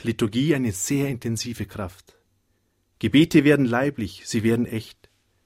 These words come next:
Jetzt, wenn wir mit Haut und Haaren beten, weil wir selber Tempel sind,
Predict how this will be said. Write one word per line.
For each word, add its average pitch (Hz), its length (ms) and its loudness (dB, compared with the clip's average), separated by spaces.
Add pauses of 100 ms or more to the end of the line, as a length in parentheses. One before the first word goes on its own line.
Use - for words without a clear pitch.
(440)
Jetzt, - 400 0 (460)
wenn 143 160 6
wir 160 100 8
mit 160 300 0
Haut 170 340 2
und 131 280 -6
Haaren 147 340 0
beten, 127 480 -2
weil 113 160 0
wir 127 100 4
selber 143 380 2
Tempel 156 400 -4
sind, 147 300 -4